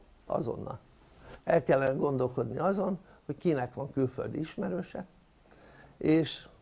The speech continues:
ha ilyen izéket hoznak, akkor bejelentkezni külföldön. Bejelentkezni külföldön, érted? És bejelentkezel külföldön, és onnantól kezdve te nem vagy magyar lakos. <laughs> Érted? De hát Magyarországon nincs állandó lakásod.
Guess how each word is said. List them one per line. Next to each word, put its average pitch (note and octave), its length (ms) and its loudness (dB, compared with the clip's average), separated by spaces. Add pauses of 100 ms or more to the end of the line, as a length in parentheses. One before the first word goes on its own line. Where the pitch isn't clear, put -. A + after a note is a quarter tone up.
(200)
ha C#3+ 140 8
ilyen C3 560 8
izéket - 580 -2
hoznak, - 420 -2
akkor - 240 -6
bejelentkezni G2+ 840 -4 (540)
külföldön. A#2+ 520 -2 (1900)
Bejelentkezni C#3 720 6
külföldön, - 540 -2
érted? A3 440 6 (280)
És B3+ 60 0
bejelentkezel B2+ 640 8
külföldön, D4+ 580 6 (240)
és - 180 -8
onnantól D3 440 0
kezdve D#3+ 480 4 (220)
te - 60 -6
nem A#2 140 -2
vagy C#3 220 2
magyar C3 300 2
lakos. D#3 440 0
<laughs> - 1200 0
Érted? B2+ 360 0
De C#3 80 4
hát D3+ 100 2
Magyarországon D#3+ 720 4
nincs C3 240 -2
állandó C3 380 0
lakásod. B2 480 -4